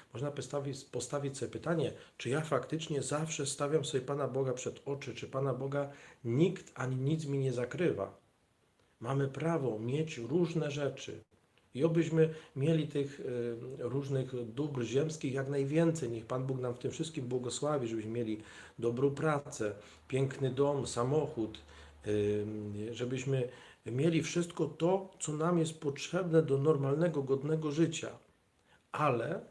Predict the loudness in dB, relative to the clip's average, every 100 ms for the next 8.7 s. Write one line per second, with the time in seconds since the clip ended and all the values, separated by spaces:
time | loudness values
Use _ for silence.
0 | _ -12 -4 -2 -2 -2 0 0 0 4
1 | 6 4 4 0 -2 -18 -18 -6 -4 0
2 | 2 4 4 4 4 4 2 0 0 -4
3 | -6 -16 _ _ _ _ _ -2 0 8
4 | 8 6 0 -4 -2 -2 0 0 0 -2
5 | -2 -4 -4 -4 -4 -8 -16 -20 -20 -10
6 | 0 2 2 0 -2 -4 -2 -4 -6 -12
7 | -14 _ _ _ _ _ _ _ _ -8
8 | -6 -6 -8 -12 _ -16